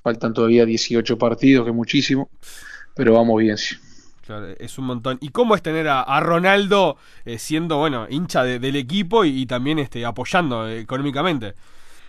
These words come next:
Speaker 1: Sí, a Ronaldo tenerlo como, como dueño del equipo hoy en día,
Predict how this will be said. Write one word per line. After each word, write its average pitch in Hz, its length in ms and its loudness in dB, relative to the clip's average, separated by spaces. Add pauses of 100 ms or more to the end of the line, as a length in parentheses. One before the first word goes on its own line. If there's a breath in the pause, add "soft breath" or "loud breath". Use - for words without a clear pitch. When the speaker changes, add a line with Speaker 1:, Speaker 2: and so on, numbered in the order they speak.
(1160 loud breath)
Speaker 1:
Sí, 156 340 6
a 135 420 -4
Ronaldo 123 400 4
tenerlo 120 300 6
como, 117 500 2
como 120 220 2
dueño 131 320 6
del 120 80 4
equipo 123 380 2
hoy 120 80 6
en 123 140 6
día, 139 520 8